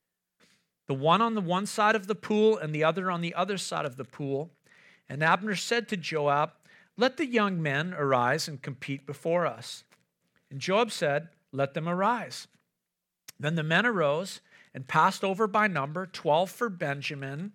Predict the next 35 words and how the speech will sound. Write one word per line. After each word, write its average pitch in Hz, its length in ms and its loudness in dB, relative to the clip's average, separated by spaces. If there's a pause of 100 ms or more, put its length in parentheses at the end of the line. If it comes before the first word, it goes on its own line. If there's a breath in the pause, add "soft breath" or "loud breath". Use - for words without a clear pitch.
(200 soft breath)
and 127 180 -12
Ishbosheth, 139 720 -8
the - 80 -16
son 131 300 -12
of 170 80 -10
Saul, 131 440 -6 (500 soft breath)
and 151 160 -8
twelve 156 400 2
of 190 120 -10
the 196 80 -10
servants 143 500 -8
of 127 160 -12
David. 139 440 -4 (840 soft breath)
And 165 140 0
each 247 280 -2
caught 240 320 2
his 247 240 -4
opponent 202 500 -4
by 156 200 0
the 208 120 -4
head 156 420 -6 (540)
and 156 160 -6
thrust 202 460 -2
his 254 160 -6
sword 185 440 -2
into 185 300 -6
his 220 160 -6
opponent's 180 520 -8
side 143 360 -2
so 160 180 -10
that 151 160 -6
they 156 120 -6
fell 160 300 -2
down 147 320 -4
together. 131 600 -6